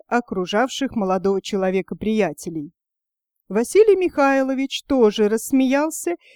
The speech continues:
и, поднявшись с места, пошел бродить, стараясь по каким-нибудь признакам узнать ту, для которой пришел,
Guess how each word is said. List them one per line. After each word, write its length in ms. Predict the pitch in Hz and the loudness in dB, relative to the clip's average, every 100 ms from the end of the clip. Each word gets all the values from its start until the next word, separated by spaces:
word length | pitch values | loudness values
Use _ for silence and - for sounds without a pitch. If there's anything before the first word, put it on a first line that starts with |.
| _ - | _ -6
и, 140 | 226 | -6
поднявшись 1120 | - 190 180 190 233 339 - - 320 - - - | -2 -2 -2 -4 -2 -4 -4 -4 -4 -6 -12 -14
с 200 | - 220 | -8 -2
места, 460 | 220 226 - 349 | 2 2 0 -6
пошел 420 | - 226 - 349 | -4 -4 -2 -2
бродить, 580 | 269 226 180 185 294 - _ | 0 0 0 -2 -4 -6 _
стараясь 560 | - 220 202 320 349 - | -6 -2 0 0 -2 -6
по 120 | 226 | -6
каким-нибудь 920 | 220 202 294 349 277 214 214 285 - | -4 -4 -2 2 2 0 -2 -2 -4
признакам 680 | - 214 247 262 269 277 262 | -6 -4 -2 0 0 0 0
узнать 680 | 285 285 294 233 165 - - _ | 0 2 2 2 -4 -10 -20 _
ту, 240 | 302 359 403 - | 2 2 2 -4
для 260 | 190 262 | -2 -2
которой 480 | - 196 - 202 185 | 0 -2 0 -2 -2
пришел, 600 | - 196 190 294 339 | -4 -6 -6 -2 -2